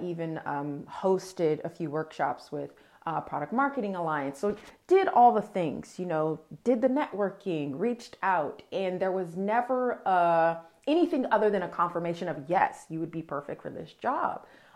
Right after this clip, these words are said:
um, this type of work, right? Bringing, um, bringing and contributing in that way, in that particular portion of, um, you know, the world. And it didn't happen. So at the end of twenty twenty-two,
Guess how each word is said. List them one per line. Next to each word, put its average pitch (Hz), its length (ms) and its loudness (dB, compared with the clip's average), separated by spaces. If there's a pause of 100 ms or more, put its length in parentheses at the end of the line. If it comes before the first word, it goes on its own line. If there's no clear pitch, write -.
um, 156 260 0
this 165 180 -2
type - 440 2
of 165 200 2
work, 151 520 -2
right? 156 340 0 (100)
Bringing, 170 760 -4 (520)
um, 135 640 -2 (760)
bringing 214 640 6
and 175 140 -2
contributing 170 640 -4
in 175 200 0
that 160 200 -2
way, 143 360 -2
in 139 260 -8
that 135 300 -10
particular 147 480 -10
portion 131 580 -8
of, 127 380 -6 (240)
um, - 440 -14 (680)
you 139 100 -8
know, 113 160 -10
the 139 80 -8
world. 113 340 -8 (640)
And 247 640 2
it 262 140 0
didn't 240 200 0
happen. 214 560 -4 (200)
So 226 400 4
at 226 160 4
the - 180 -2
end 294 200 0
of 339 140 -4
twenty 226 640 -6
twenty-two, 175 920 -6